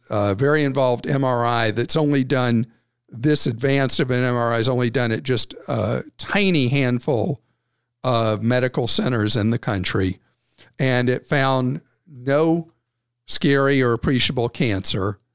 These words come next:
And I don't even have to have a biopsy this cycle. And I'll go back for another M R I in a year. And then I got to go, f-, after I found out all that good news, got to go spend the time with my daughter.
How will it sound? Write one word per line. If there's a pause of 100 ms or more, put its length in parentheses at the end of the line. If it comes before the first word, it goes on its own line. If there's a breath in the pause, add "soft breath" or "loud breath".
(440)
And
I
don't
even
have
to
have
a
biopsy
this
cycle. (480)
And
I'll
go
back
for
another
M
R
I
in
a
year. (720)
And
then
I
got
to
go,
f-, (360)
after
I
found
out
all
that
good
news,
got
to
go
spend
the
time (240)
with
my
daughter.